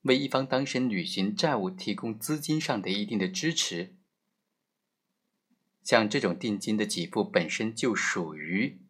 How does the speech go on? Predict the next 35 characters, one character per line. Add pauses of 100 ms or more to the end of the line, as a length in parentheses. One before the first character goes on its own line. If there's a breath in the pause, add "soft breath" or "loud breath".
(220)
给
付
定
金
一
方
当
事
人
本
来
应
当
履
行
的
债
务
的
行
为。 (1120)
第
三，
作
用
不
一
样。 (1120)
定
金
决
定
的
定
呢，